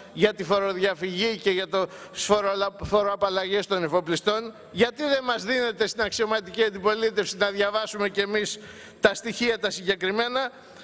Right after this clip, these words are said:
Αυξάνεται λοιπόν η ανεργία των ναυτικών. Το ναυτιλιακό συνάλλαγμα καταραίει, τα λέω σε τίτλους γιατί δεν έχω το χρόνο. Μειώνονται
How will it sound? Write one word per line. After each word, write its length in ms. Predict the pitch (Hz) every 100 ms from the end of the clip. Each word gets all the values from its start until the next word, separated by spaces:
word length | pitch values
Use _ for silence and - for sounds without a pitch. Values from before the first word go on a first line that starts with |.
| - - - - - - -
Αυξάνεται 720 | - 165 - - 262 262 233
λοιπόν 320 | 254 220 247 254
η 60 |
ανεργία 440 | 240 240 233 254 254
των 140 | 233
ναυτικών. 680 | 233 196 240 208 233 180 110 - -
Το 80 | 190
ναυτιλιακό 680 | 208 208 233 226 220 262
συνάλλαγμα 640 | 254 254 240 254 254 247 240
καταραίει, 540 | 247 240 240 269 254
τα 140 | 226 214
λέω 180 | 247 254
σε 160 | 247
τίτλους 560 | 185 262 220 262 254 - 233
γιατί 300 | 226 247 254
δεν 220 | 254 262
έχω 180 | 240 254
το 120 | 247
χρόνο. 400 | 254 247 202 147
Μειώνονται 840 | 139 190 220 262 269 262 269 254